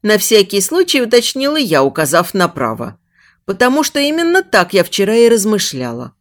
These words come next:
Мое право – это лево для черепа. "Детка, ты меня удивляешь!" Череп язвительно хихикнул. "Дылда такая вымахала,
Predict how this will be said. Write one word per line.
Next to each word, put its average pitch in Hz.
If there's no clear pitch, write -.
Мое 196
право – 233
это 311
лево 262
для 240
черепа. 120
"Детка, 139
ты 185
меня 226
удивляешь!" 143
Череп 311
язвительно 196
хихикнул. 127
"Дылда 226
такая 175
вымахала, 127